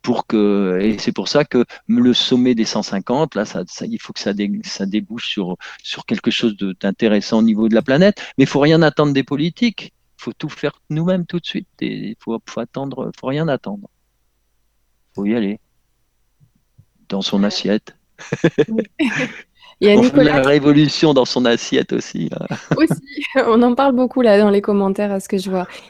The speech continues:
Speaker 2: Il y a Nicolas qui nous dit : « Le Serpentaire n'apparaît que dans une période bien précise de la précession des équinoxes et rentre à ce moment-là dans le plan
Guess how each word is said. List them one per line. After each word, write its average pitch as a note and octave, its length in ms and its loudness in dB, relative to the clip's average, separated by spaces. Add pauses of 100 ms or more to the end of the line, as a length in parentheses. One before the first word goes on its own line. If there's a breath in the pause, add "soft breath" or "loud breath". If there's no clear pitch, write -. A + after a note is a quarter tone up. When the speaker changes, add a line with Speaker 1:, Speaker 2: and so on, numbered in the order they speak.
Speaker 2:
Il G#3+ 40 -4
y G#3+ 40 2
a - 20 4
Nicolas C4 380 6
qui B3 140 -2
nous A#3+ 80 4
dit : « B3 160 2
Le A3+ 100 4
Serpentaire A#3+ 520 -2
n'apparaît A3 440 0
que A#3+ 100 -4
dans G3+ 140 0
une G3 180 -2
période G#3 380 0
bien A3+ 180 0
précise A#3+ 460 -4
de G3+ 100 0
la F3 220 -2
précession A3+ 580 -4
des G3+ 180 0
équinoxes G3+ 600 -2
et G3+ 160 2
rentre A3+ 300 -2
à G3+ 40 0
ce - 160 -6
moment-là G3 540 2
dans G3+ 160 0
le F3+ 100 2
plan A#3 420 -2